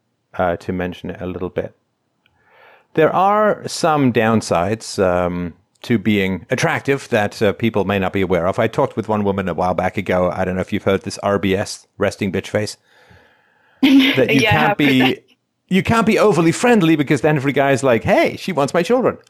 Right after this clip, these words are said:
Speaker 1: <laughs> I'm in. I'm in like Flynn.
Speaker 2: Mm-hmm, yeah.
Speaker 1: And so there is that aspect, uh, of, of things. Relationships with other women can be, uh, can be a problem, of course, and, uh,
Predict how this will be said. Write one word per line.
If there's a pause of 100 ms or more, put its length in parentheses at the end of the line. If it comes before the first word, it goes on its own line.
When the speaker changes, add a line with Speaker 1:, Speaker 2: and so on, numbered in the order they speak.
(420)
Speaker 1:
<laughs>
I'm
in.
I'm
in
like
Flynn. (760)
Speaker 2:
Mm-hmm,
yeah.
Speaker 1:
And
so (1200)
there
is
that
aspect, (440)
uh,
of, (140)
of
things. (300)
Relationships
with
other
women (920)
can
be,
uh,
can
be
a
problem, (300)
of
course, (120)
and,
uh,